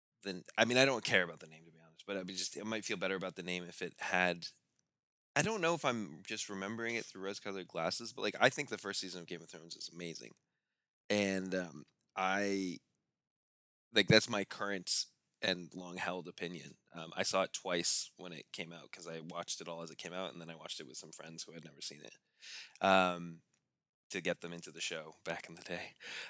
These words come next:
Um, and, uh, I was, uh, and I just remember it being really, really exciting. And I think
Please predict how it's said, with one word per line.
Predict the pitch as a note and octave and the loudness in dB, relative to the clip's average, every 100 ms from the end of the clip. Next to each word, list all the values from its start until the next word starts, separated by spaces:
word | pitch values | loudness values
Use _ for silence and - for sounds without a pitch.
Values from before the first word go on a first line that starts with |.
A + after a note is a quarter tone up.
| - | 8
Um, | - G#2+ G#2+ G2+ G2+ G2 | 12 12 12 12 8 4
and, | G#2 G#2 G#2 G2+ | 8 10 10 8
uh, | G2+ G2+ G2+ G2+ - | 10 12 12 12 10
I | G2+ A2 | 8 6
was, | G#2+ G#2+ G#2 G2+ | 6 2 4 6
uh, | G#2 G#2 F#2 | 8 10 10
and | G#2 | 10
I | A2+ | 8
just | A#2 | 6
remember | A2+ A2 | -2 -2
it | G2 | -2
being | G2+ F#2 F2 | -2 -2 -8
really, | F#2 G#2+ G#2 | -6 -2 -2
really | F#2 F#2 F2+ | -2 0 0
exciting. | E2+ - F2+ E2 D#2+ | 2 4 4 2 -2
And | D#2 | 0
I | F2+ | 0
think | F2+ E2+ | 0 -4